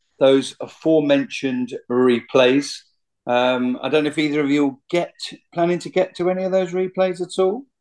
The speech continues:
And shake of the head from Joe. And Dickie is sitting on the fence looking at his body language.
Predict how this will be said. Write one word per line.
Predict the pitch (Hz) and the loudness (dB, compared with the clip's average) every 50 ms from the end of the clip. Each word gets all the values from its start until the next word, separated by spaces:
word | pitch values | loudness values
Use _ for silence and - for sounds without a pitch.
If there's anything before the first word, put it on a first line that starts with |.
| _ _ _ _ _ _ _ _ _ _ _ _ | _ _ _ _ _ _ _ _ _ _ _ _
And | 127 120 120 123 123 | -4 -2 -2 -2 -4
shake | - - 147 147 143 - | 0 2 2 2 2 0
of | 139 | -2
the | 143 | 2
head | 139 147 143 131 - | 2 2 2 0 -2
from | 135 127 127 | -4 -4 -2
Joe. | - 160 180 190 196 208 226 208 - _ _ _ _ - | 0 2 4 4 4 2 0 -2 -6 _ _ _ _ -10
And | 123 120 120 | -10 -10 -4
Dickie | - 175 170 - 196 180 156 | -2 -2 -2 -2 -2 -2 -2
is | 127 117 - - - _ _ _ _ _ _ _ - | -2 -2 -6 -12 -18 _ _ _ _ _ _ _ -14
sitting | - - - - - 359 269 | -12 -8 -4 -2 -2 0 0
on | 247 247 | -2 -2
the | 262 - | -2 -6
fence | - - 175 147 123 113 - - | -4 -2 -2 -2 -2 -4 -10 -12
looking | 127 120 - 123 123 | -12 -10 -10 -12 -10
at | 120 | -12
his | 123 117 | -12 -2
body | - 131 131 127 | 0 2 2 4
language. | 127 131 135 - 175 175 - | 2 2 2 2 2 2 2